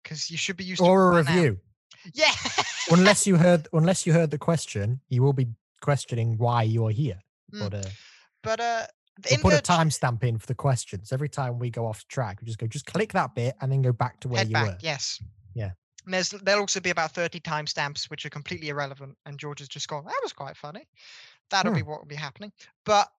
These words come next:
Speaker 1: the moment in the chase sequence where he sends his cape up on a, on the, kind of the, the wooden saw thing, I forget the name of it, and then they all just shoot at it like there's no tomorrow. Batman hasn't done anything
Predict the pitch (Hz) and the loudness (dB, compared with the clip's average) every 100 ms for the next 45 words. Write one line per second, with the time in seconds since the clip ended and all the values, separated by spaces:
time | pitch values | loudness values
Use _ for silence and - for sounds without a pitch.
0 | - 240 294 302 269 226 220 220 214 208 | -10 -2 0 0 -2 -6 -10 -8 -10 -12
1 | 185 - 214 - - 139 _ 170 - - | -6 -4 -4 -4 -8 -10 _ _ -18 -16
2 | - _ 170 160 156 165 - 165 160 156 | -18 _ -4 -4 -4 -8 -6 -6 -10 -14
3 | 147 143 - 147 - 143 - 147 143 139 | -14 -12 -10 -10 -10 -10 -12 -14 -14 -14
4 | 147 139 139 135 - 143 139 135 _ _ | -18 -16 -18 -18 -16 -16 -16 -20 _ _
5 | 147 131 147 139 135 131 - - - _ | -20 -14 -14 -14 -18 -16 -16 -18 -20 _
6 | - - 156 135 - 135 131 - 156 - | -12 -10 -8 -10 -14 -16 -16 -14 -14 -14
7 | 139 151 160 - _ _ - _ _ - | -18 -16 -18 -20 _ _ -20 _ _ -2
8 | 226 254 247 226 233 240 208 - 240 208 | 2 4 4 2 -2 -2 -2 0 0 -2
9 | 214 - 220 202 202 196 208 196 220 208 | -6 -4 -2 -2 -2 -6 -4 -6 -4 -4
10 | 160 - - - - _ - 294 320 294 | -4 -12 -18 -18 -20 _ 2 2 2 0
11 | - 233 233 208 202 214 208 196 - 196 | 0 0 -2 -2 0 2 0 -4 -6 -8
12 | 185 170 | -8 -12